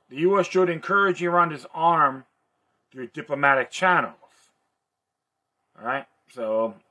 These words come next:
let's see here. Foreign elections. Should the, the government attempt to influence foreign elections?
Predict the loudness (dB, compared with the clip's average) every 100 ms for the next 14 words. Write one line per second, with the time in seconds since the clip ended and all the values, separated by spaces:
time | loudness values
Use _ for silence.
0 | _ _ _ _ _ _ _ _ _ _
1 | -18 -10 -2 0 0 -4 _ _ _ _
2 | _ _ -10 -4 2 6 6 4 -8 -12
3 | _ _ _ _ _ _ _ _ -10 -8
4 | -6 -6 -8 _ -18 0 4 4 4 -2
5 | -4 -2 -2 -2 -8 -10 -6 -4 -4 -4
6 | -2 0 2 4 4 2 -12 -20 -20